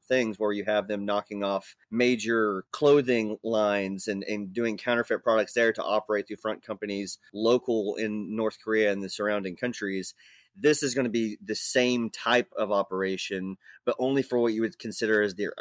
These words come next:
your I T and your kinda consulting and your app developer, that type of realm. But,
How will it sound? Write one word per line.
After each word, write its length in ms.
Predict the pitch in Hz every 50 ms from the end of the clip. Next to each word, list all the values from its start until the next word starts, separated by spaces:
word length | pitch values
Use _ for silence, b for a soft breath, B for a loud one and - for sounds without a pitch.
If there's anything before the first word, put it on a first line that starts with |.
| -
your 160 | - 107 113 78
I 140 | 104 104
T 400 | 104 - - - 113 104 104 104
and 100 | 98 98
your 80 | 95 90 - -
kinda 160 | 113 104 98
consulting 840 | - - 110 104 - - - 110 107 98 - - 110 104 101 101 101
and 100 | 98 98
your 120 | 98 95 -
app 260 | - 107 107 107 -
developer, 800 | _ 104 92 101 101 101 98 98 95 _ 101 101 98 95 92 - b b b b b b b b
that 220 | - 113 107 101
type 160 | - 104 104 101
of 80 | 98
realm. 300 | 98 101 101 101 101 101
But, 180 | 92 107 101